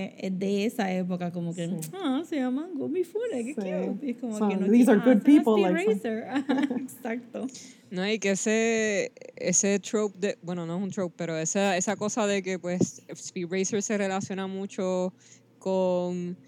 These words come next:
Speaker 3: eh, que hablan bien rápido en el anime, en el, en la versión, ¿verdad?, en inglés. Y este, es como que, "Ah, uh", y,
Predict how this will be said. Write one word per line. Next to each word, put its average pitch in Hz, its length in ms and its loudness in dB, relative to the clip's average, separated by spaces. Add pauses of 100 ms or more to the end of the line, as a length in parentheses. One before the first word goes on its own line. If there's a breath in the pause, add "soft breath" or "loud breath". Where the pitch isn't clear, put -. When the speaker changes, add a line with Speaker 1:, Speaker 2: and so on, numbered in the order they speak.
(240 soft breath)
Speaker 3:
eh, 165 720 -2
que - 80 -4
hablan 185 240 0
bien 226 220 0
rápido 247 600 -2
en 247 180 -4
el 240 160 -6
anime, 240 420 -8
en 202 80 -8
el, 170 320 -10
en 156 120 -14
la 156 60 -14
versión, 175 960 -10 (640)
¿verdad?, 175 400 -2
en 170 80 -4
inglés. 202 460 -4 (400 soft breath)
Y 160 80 -8
este, 175 280 -4
es 170 100 -4
como 190 120 -2
que, 185 140 2
"Ah, 277 360 -2
uh", 311 340 8
y, 240 60 6